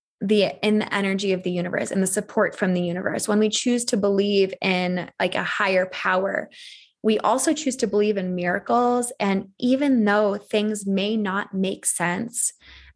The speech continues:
I ask you to trust that when you follow your joy, when you follow what lights you up, when you follow what brings you love and what really honors your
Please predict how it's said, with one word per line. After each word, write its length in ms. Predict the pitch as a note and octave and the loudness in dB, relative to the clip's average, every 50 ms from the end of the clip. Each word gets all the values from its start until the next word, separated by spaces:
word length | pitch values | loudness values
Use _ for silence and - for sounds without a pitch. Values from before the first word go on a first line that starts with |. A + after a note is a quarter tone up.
| - | -4
I 240 | - G3 G3 - - - - | -2 0 0 -2 -4 -4 -6
ask 320 | G#3+ A#3 C4 C4 - - | -4 -4 -4 -4 -2 0
you 100 | C#4+ C#4 | 0 0
to 80 | B3 A#3 | 0 0
trust 720 | A#3+ - - - - G3 F#3 G#3+ A3+ - - - - G3 | -2 -6 -8 -4 -2 0 0 0 0 -4 -6 -6 -4 -2
that 380 | G3 F#3 F3+ F3+ F3 - - _ _ _ _ _ _ _ | 0 0 0 0 -2 -4 -8 _ _ _ _ _ _ _
when 420 | - - F#3 G3+ G#3 A3 B3+ C#4+ | -8 -4 0 2 2 2 2 2
you 140 | D4 D4 C#4 | 2 2 0
follow 500 | C4 - - - G#3 G3+ G#3 G#3+ G#3+ G#3 | -2 -2 0 2 2 4 4 4 2 2
your 220 | G#3 F#3 F3+ F3 E3+ | 0 0 -4 -6 -6
joy, 600 | F3 E3 - F3 E3 E3+ - - - - - - | -6 -4 -2 -2 0 0 0 0 0 0 -2 -4
when 260 | - G3+ G3+ G#3 A3+ A3+ | -4 -4 -2 0 0 2
you 120 | A#3 A3 | 0 0
follow 500 | A3 - - - G3 G3 G3+ A3+ A#3 G#3+ | -2 -6 -4 0 0 2 2 2 0 0
what 260 | G#3+ G#3 F#3+ E3 - F#3 | 0 -2 -2 -4 -4 -2
lights 300 | F3+ F3 F3 F3 - - | -4 -4 -4 -4 -6 -8
you 120 | - - - | -6 -2 -2
up, 260 | F#3 F3+ D#3+ - - - | -2 -2 -2 -4 -6 -4
when 160 | - F#3+ G3 | -2 -2 0
you 120 | G3+ F#3+ | -2 -2
follow 540 | F#3 - - - - G#3 A3 A#3 A#3+ A3+ A3+ | -4 -6 -4 0 2 2 4 4 4 4 2
what 260 | A3 G#3 - - F3 | 2 0 -2 -4 -4
brings 380 | - F#3 F#3 G3 G3 G3 F3+ F3+ | -4 -2 0 0 0 -2 -2 -2
you 140 | F3 F3 F3 | -2 -2 0
love 440 | E3+ F3 F3 F#3 G#3 A3+ A3+ A3 A3+ - - - - - - - - | 0 2 2 4 4 2 2 0 -2 -10 -16 -18 -18 -18 -14 -8 -4
and 220 | G3+ G3+ G3+ F#3 | -2 -2 -2 0
what 360 | F#3+ F#3 F#3 F3+ F3+ F3+ - - _ _ _ _ _ _ _ _ _ | 2 2 2 2 2 0 -2 -6 _ _ _ _ _ _ _ _ _
really 560 | G#3+ G3+ G#3+ A#3 C4+ D4+ D4+ C#4+ C#4+ B3+ A#3 - - - - | -4 0 2 2 4 4 4 4 2 0 0 -2 -6 -6 -4
honors 520 | G3 G3 G#3 A3+ A#3 A3+ A3+ A3+ A3+ - | 0 0 2 2 2 2 0 0 -2 -2
your 220 | G#3+ G3 - - | -4 -6 -6 -6